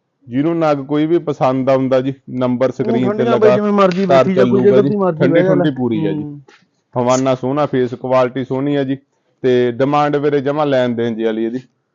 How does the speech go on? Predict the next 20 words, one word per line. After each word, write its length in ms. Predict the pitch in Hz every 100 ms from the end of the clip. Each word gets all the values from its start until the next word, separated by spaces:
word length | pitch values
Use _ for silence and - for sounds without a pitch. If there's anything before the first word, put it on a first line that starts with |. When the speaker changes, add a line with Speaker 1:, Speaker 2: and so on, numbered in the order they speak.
| _ _ _ _ - _ _ _ _ -
Speaker 2:
ਲੈਣ 320 | 196 220 226
ਦੇਣ 160 | 226 233
ਵਾਲੀ 180 | 233
ਵੀਰੇ 240 | 226 247 247
ਯਾਰ 160 | 240
ਆਪਾਂ 280 | 233 226 220
ਅੜਤਾਲੀ 360 | 233 240 247 214
ਹਜ਼ਾਰ 260 | 220 233
ਦੀ 100 | 196
ਵੈੜ 180 | 190 202
ਦੇ 140 | 185 151
ਦਿਆਂਗੇ। 340 | 127 123 117 117
Speaker 1:
ਅੜਤਾਲੀ 500 | 123 135 131 123 135
ਹਜ਼ਾਰ 200 | 143 135
ਦੀ? 60 |
Speaker 2:
ਅੜਤਾਲੀ 160 | 196 165
ਹਜ਼ਾਰ। 220 | 156 165
Speaker 1:
ਠੀਕ 260 | 143 110 104
ਆ 60 |
ਜੀ। 180 | 101 107